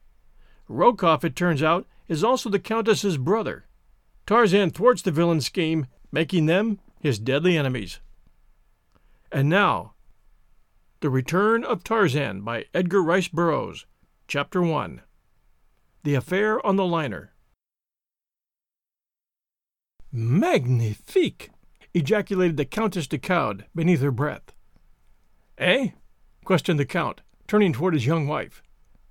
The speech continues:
"What is it that is magnificent?" And the Count bent his eyes in various directions in quest of the object of her admiration. "Oh,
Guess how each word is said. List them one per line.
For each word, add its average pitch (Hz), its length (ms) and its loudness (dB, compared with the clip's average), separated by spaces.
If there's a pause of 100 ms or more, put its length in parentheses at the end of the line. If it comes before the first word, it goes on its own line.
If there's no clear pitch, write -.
(120)
"What 220 180 6
is 233 120 0
it 220 100 -6
that 208 140 2
is 160 100 2
magnificent?" 165 720 0 (720)
And 123 120 -10
the 131 60 -8
Count 185 320 -2
bent 190 160 -2
his 208 140 0
eyes 190 300 2
in 151 100 0
various 156 320 0
directions 196 480 -2
in 151 120 -2
quest 185 320 -2
of 147 80 -2
the 165 160 0
object 180 400 -2
of 147 80 -4
her 156 180 2
admiration. 147 640 -2 (1200)
"Oh, 226 420 0